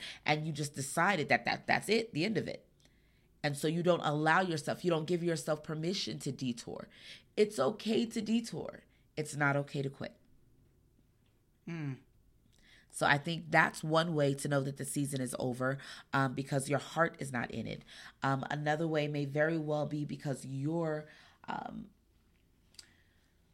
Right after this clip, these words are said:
Speaker 1: you're giving your all to something, um, that you know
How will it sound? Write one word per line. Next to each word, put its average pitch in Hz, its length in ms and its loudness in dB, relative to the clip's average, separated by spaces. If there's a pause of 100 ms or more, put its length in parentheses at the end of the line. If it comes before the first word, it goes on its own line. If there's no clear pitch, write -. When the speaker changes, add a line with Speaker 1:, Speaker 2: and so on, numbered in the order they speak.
(1700)
Speaker 1:
you're 165 160 -2
giving 190 460 0
your 175 240 0 (100)
all 156 500 2 (140)
to 143 80 -8
something, 135 960 -6 (560)
um, 120 460 -2 (180)
that 135 280 0 (120)
you 185 360 2
know 143 420 -2